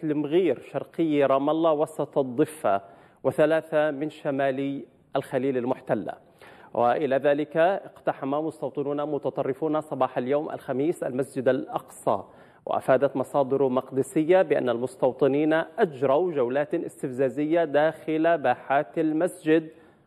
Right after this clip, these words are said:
وأدوا طقوساً تلمودية.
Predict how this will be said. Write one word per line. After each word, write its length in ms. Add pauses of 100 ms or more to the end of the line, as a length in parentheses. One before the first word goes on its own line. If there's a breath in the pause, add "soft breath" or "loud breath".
(180 soft breath)
وأدوا 600
طقوساً 920 (580)
تلمودية. 680